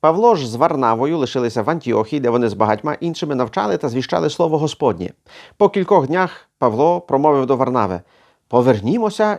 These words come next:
і відвідаємо братів у кожному місті, в яких ми були, звіщали слово Господнє, щоб довідатися, як маються". А Варнава хотів узяти з собою і Йоанна, званого Марком.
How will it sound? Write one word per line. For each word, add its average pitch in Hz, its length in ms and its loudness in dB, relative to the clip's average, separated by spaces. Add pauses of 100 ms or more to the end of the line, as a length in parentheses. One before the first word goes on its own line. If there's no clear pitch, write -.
і 170 280 -2
відвідаємо 196 680 -2
братів 165 480 -4
у 170 40 -2
кожному 190 420 -2
місті, 135 360 -2
в 165 40 -2
яких 160 260 -4
ми 175 100 -2
були, 143 220 2
звіщали 165 440 -2
слово 151 300 0
Господнє, 156 520 -4 (200)
щоб 180 240 -2
довідатися, 214 720 0 (160)
як 214 280 2
маються". 226 480 -6 (880)
А - 180 4
Варнава 160 720 4 (400)
хотів 208 460 -2
узяти 165 340 -2
з 175 40 -8
собою 165 460 0
і 220 100 2
Йоанна, 185 560 2 (120)
званого 104 640 -4 (200)
Марком. 131 600 0